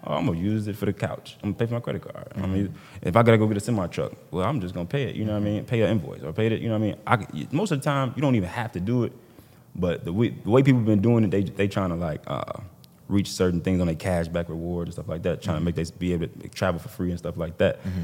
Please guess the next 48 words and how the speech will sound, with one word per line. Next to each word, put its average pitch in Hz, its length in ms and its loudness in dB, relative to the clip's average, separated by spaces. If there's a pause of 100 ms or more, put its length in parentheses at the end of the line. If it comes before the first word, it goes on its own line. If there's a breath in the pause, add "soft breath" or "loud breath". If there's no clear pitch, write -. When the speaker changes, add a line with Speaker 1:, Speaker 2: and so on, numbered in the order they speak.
(160)
Speaker 1:
and 92 80 -4
try 92 120 6
to 85 60 4
manufacture 90 500 2
your 82 80 -4
spend. 95 280 4
But 80 140 -2
you 117 60 2
don't, 101 240 2 (140)
you 104 80 2
don't 95 140 6
even 143 160 2
have 95 200 -4
to 85 120 -8
really 90 160 -2
do 95 140 0
that. 85 220 -2
When 85 100 -2
we 123 100 6
invest 104 380 4
into 101 180 0
businesses 101 500 0
and, - 260 -6
and - 340 -10
trying 87 240 -2
to, - 80 -8
uh, 73 180 -6
you 92 80 0
know, 78 140 -2
do 85 140 -2
marketing 101 460 2
and 104 140 0
stuff 110 180 -2
like 101 240 0
that 101 200 2
to 85 80 -2
Speaker 2:
Mm-hmm. 87 240 -6
Mm-hmm. 90 180 -4
Speaker 1:
pay 95 160 0
for 73 100 -4
ads, 101 500 -2 (140)
we 110 80 -4
just 98 200 0
Speaker 2:
Mm-hmm. 90 80 0
Speaker 1:
use 117 80 0
the 120 60 -2
credit - 240 -6
card. - 240 -14